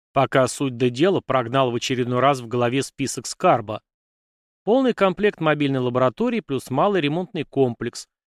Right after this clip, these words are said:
по функционалу, но не по производительности, не уступающий моей полноценной мастерской. Раз. Запас мускуса в нескольких бутылях,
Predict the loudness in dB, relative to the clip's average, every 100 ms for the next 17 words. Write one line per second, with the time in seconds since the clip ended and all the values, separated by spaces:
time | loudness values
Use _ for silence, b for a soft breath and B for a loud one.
0 | _ -8 -4 -4 -2 0 2 4 2 0
1 | -8 -6 -4 -4 -6 -6 -2 0 0 -2
2 | -8 -10 -8 -4 -4 -2 -6 0 0 0
3 | -2 -2 0 0 0 0 0 -2 -2 -2
4 | -2 -4 -4 -6 -8 -10 -10 -14 _ 0
5 | 2 2 -2 -16 _ _ _ _ -6 0
6 | 2 2 -2 0 -2 -2 -6 -8 -6 -2
7 | -2 -2 -6 -6 -4 -4 -2 0 -2 -2